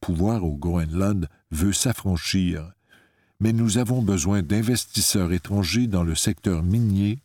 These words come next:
pour y parvenir. Actuellement, une seule mine exploitant de l'anorthosite, utilisée dans la fabrication de la fibre de verre,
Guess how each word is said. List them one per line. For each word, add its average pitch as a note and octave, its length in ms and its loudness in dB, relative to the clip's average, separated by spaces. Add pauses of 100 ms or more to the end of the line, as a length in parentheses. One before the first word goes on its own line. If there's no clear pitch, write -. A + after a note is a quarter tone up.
(160)
pour E2 180 0
y E2+ 100 0
parvenir. E2 880 -2 (920)
Actuellement, G2 760 -2 (140)
une F#2+ 240 2
seule B2+ 340 0
mine E2+ 400 0 (120)
exploitant A2+ 680 -2
de F#2 180 0
l'anorthosite, F#2 1120 0 (480)
utilisée F#2+ 580 0
dans G2 160 0
la D#2 140 -2
fabrication G2+ 840 -2
de F#2+ 100 2
la D2 220 -2
fibre E2+ 460 -2
de D#2+ 80 -2
verre, F#2 440 -2